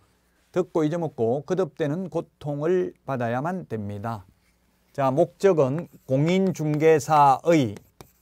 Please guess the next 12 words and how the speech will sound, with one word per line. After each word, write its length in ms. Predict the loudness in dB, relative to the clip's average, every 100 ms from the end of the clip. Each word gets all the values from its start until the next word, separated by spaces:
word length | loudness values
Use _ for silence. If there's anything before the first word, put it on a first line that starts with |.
| -20 -20 _ -20 _ _ _ _ _ _ -20 _ _ _ -20 _ -20 -20 -20 _ _ -20 -18 -4
공인중개사의 1700 | -2 0 0 -2 -2 0 2 0 0 2 2 2 2 2 0 -6 -18 _ _ _ _ _ _ -20 -20 _ _ -20 -20 -20 -20 _ _ _ -20 -20 _ _ -20 -20 -20 -20 -20 -20 -20 _ _ -4
업무 540 | 0 0 2 0 -2 -10 _ _ -20 _ -20 _ _
등에 400 | -2 0 2 2
관한 320 | 0 -2 -4 -4
사항을 600 | -4 -4 -2 2 2 0
정하여, 680 | -6 -4 -4 0 0 0 -4 -16 -20 _ _ -20 -20 _ _ -20 _ -20 -8
공인중개사의 1120 | -2 0 0 2 2 6 8 8 8 4 4 -2
업무 340 | -2 0 0
등에 220 | 0 0 0
관한 260 | -2 -4
사항을 600 | -2 -2 -2 2 4 4 2
정해서 720 | -4 0 -2 0 0 0